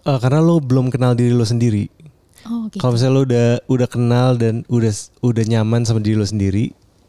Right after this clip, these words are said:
Speaker 1: eh, at the end of the day pasti kayak lo nggak bakal lagi tuh melakukan cemburu, karena everything is about your security gitu. Kalau misalkan lo ngerasa insecure sama diri lo, apa kayak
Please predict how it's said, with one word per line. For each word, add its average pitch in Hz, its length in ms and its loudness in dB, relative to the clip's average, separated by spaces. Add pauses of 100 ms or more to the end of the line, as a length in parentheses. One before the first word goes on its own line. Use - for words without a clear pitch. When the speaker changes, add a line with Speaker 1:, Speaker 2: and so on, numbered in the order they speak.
(180)
Speaker 1:
eh, 107 400 -2 (680)
at 113 140 -2
the 110 160 0
end 110 120 -2
of 104 80 -4
the 101 120 -6
day 110 260 0
pasti 123 460 -4
kayak 101 400 -2 (460)
lo 120 100 0
nggak 113 180 0
bakal 104 240 -2
lagi 107 240 -2
tuh 107 320 0
melakukan 104 400 -2
cemburu, 104 300 -2
karena 107 400 -2 (760)
everything 156 400 0
is 151 140 2
about 127 320 0 (480)
your 139 260 2
security 131 680 0
gitu. 120 160 0
Kalau 113 120 2
misalkan 117 360 0
lo 117 240 2 (300)
ngerasa 117 440 -2
insecure 131 640 0
sama 123 200 0
diri 107 280 0
lo, 120 180 2
apa 107 220 -2
kayak 104 220 -2